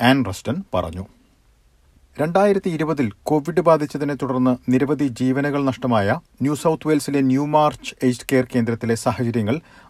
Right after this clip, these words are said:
അതീവ ദുസ്സഹമായിരുന്നുവെന്ന് കേന്ദ്രത്തിൽ ജോലി ചെയ്തിരുന്ന നഴ്സ് ഇതുമായി ബന്ധപ്പെട്ടുള്ള അന്വേഷണത്തിൽ വെളിപ്പെടുത്തി. അമിത ജോലിഭാരം വലിയ പ്രതിസന്ധി സൃഷ്ടിച്ചതായി നഴ്സ് ലൊറേന ബെസ്ട്രിൻ ചൂണ്ടിക്കാട്ടി.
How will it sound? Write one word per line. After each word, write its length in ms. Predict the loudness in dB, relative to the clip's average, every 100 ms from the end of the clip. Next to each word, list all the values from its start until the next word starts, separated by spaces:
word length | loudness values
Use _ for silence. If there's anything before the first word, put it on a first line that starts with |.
| -8
അതീവ 380 | -4 -2 2 2
ദുസ്സഹമായിരുന്നുവെന്ന് 1200 | 0 -2 -2 0 -2 2 2 2 0 -4 -6 -10 -16 -20 _ -2
കേന്ദ്രത്തിൽ 460 | 0 0 -2 -2 -2
ജോലി 280 | 0 2
ചെയ്തിരുന്ന 400 | 2 -2 -2 -2
നഴ്സ് 460 | -2 0 0 -2 -10 _ -2
ഇതുമായി 260 | 0 2 2
ബന്ധപ്പെട്ടുള്ള 600 | 2 2 0 0 0 0 0
അന്വേഷണത്തിൽ 800 | 2 2 2 0 -4 -4 -4 -2
വെളിപ്പെടുത്തി. 560 | -2 -2 -6 -8 -8 -12 _ -20 -20 -20 _ 0
അമിത 240 | 2 4
ജോലിഭാരം 720 | 4 4 2 2 2 2 -2 0
വലിയ 260 | 2 4 0
പ്രതിസന്ധി 520 | -2 -2 -2 -4 -6
സൃഷ്ടിച്ചതായി 680 | -8 -10 -4 0 0 0 -8 -20 _
നഴ്സ് 340 | 0 2 2 -2 -2
ലൊറേന 440 | 2 4 4 2
ബെസ്ട്രിൻ 600 | 2 -2 -4 -6 -6 -6 -6
ചൂണ്ടിക്കാട്ടി. 600 | -6 -6 -6 -6 -6